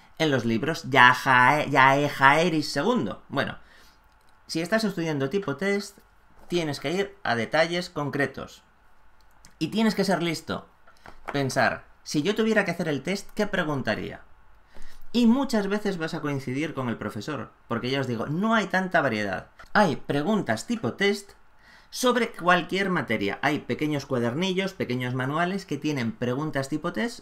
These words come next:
sobre eso. Y es una de las mejores formas para practicar y para entrenar. Yo, preparando el mir, me tiraba la mitad del tiempo haciendo test y la mitad del tiempo estudiando,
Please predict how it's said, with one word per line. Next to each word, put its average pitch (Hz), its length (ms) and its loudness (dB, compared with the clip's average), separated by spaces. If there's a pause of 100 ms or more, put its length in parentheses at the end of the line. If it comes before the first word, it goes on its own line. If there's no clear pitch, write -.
sobre 95 400 -6
eso. 151 260 -12 (560)
Y 220 280 -2
es 254 400 -2
una 214 260 4
de 175 60 2
las 175 160 0
mejores 175 360 -2
formas 208 320 -2
para 151 240 -4
practicar 139 500 -2
y - 40 -2
para 135 180 -2
entrenar. 107 540 -4 (460)
Yo, 180 400 0 (280)
preparando 135 460 0
el 135 80 2
mir, 202 400 -2
me 127 180 -4
tiraba 131 300 2
la 117 120 2
mitad 123 220 -2
del 170 140 0
tiempo 139 260 -2
haciendo 127 360 -4
test 220 420 -6
y 127 60 -8
la 131 120 -2
mitad 123 200 -4
del 127 120 -2
tiempo 127 220 -4
estudiando, 165 580 -6